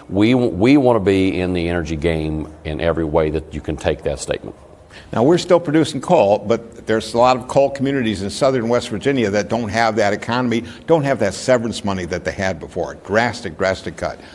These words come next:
Speaker 2: A couple of years ago, you organized a committee of delegates. You sent them down to meet in a number of different coal communities to find out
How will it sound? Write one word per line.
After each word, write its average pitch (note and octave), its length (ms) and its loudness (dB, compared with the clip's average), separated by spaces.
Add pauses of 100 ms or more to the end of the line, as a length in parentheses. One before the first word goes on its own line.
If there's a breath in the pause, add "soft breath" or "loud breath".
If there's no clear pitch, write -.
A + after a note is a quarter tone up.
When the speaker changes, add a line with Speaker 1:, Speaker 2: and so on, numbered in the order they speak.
(180 loud breath)
Speaker 2:
A - 40 -20
couple D3 300 0
of E3 60 2
years D3+ 200 2
ago, A2 420 2 (220 loud breath)
you C#3 160 6
organized C3 480 2
a G#2 40 -4
committee B2+ 680 0
of G#2 100 -2
delegates. G2 580 0 (160 loud breath)
You D#2+ 100 -10
sent C#3+ 260 0
them C#3+ 140 -2
down C3+ 260 0
to A2 100 -2
meet A#2+ 480 0
in G2 60 -8
a F2+ 80 -2
number B2+ 400 0
of B2+ 80 -4
different C3+ 320 -4
coal A#2+ 220 2
communities C3 540 -2
to F#2 100 -10
find G#2 300 -2
out G#2+ 240 4